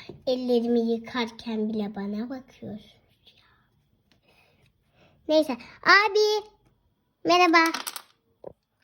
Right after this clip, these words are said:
Ne yapıyorsun ya? Üf, neyse.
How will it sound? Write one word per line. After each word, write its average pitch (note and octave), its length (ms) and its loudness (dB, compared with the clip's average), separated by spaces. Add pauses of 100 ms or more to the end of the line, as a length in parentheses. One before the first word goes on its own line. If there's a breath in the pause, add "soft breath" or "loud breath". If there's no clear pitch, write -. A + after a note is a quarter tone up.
Ne G4 80 4
yapıyorsun F4+ 600 4
ya? D4 360 2 (580)
Üf, - 560 -20
neyse. D4 420 -2